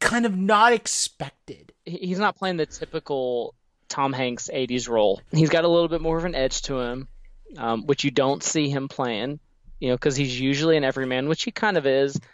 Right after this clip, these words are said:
Speaker 2: but he's more of a ne'er-do-well type guy. So it's, you know, kind of a change for him, which I liked.
Speaker 1: No, absolutely.
Speaker 2: And it's got John Candy, too, and you've gotta love John Candy for sure.
Speaker 1: Oh, rest in peace, uh, John Candy.
Speaker 2: And I've gotta say something real quick about John Candy.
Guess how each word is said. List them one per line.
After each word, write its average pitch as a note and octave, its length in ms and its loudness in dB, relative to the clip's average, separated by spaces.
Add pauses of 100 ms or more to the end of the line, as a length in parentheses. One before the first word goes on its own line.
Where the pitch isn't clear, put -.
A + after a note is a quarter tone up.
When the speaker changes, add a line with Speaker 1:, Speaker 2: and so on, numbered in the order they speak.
(200)
Speaker 2:
but C3+ 140 2
he's C3+ 240 -6
more C3 240 -2
of A#2+ 160 -2
a A2+ 360 -4 (240)
ne'er-do-well C3 680 4
type A#2+ 260 -6
guy. A#2 480 0 (140)
So A#2 600 0
it's, - 540 -6 (140)
you B2+ 80 -4
know, A#2+ 100 0
kind D3 160 -4
of C3 80 0
a B2 40 2
change C3+ 420 -4
for A#2 140 -4
him, G#2 300 -8 (140)
which C3 200 -4
I B2 60 2
liked. A#2 380 0 (340)
Speaker 1:
No, C#4 240 4
absolutely. F#3 480 -2
Speaker 2:
And G#3+ 100 2
it's - 200 -6 (140)
got F#3 180 0
John D#3 240 -2
Candy, C#3 320 -12
too, B2+ 300 -6
and C3 180 -12
you've B2 160 -16
gotta A#2+ 220 0
love A2+ 320 -4
John A2 200 -6
Candy A2 360 -8
for - 160 -8
sure. A2+ 320 2 (200)
Speaker 1:
Oh, G#3+ 200 6
rest D3+ 360 -2
in G#2+ 80 -14
peace, G#2+ 220 -16
uh, A#2+ 80 -10
John G#2+ 240 -10
Candy. G2 500 -14
Speaker 2:
And D3+ 120 -2
I've C#3+ 80 -2
gotta E3 180 2
say D#3 180 0
something - 280 -4 (120)
real D3+ 480 -2
quick C#3+ 300 -2
about B2 220 0
John B2 220 -2
Candy. A#2+ 380 -4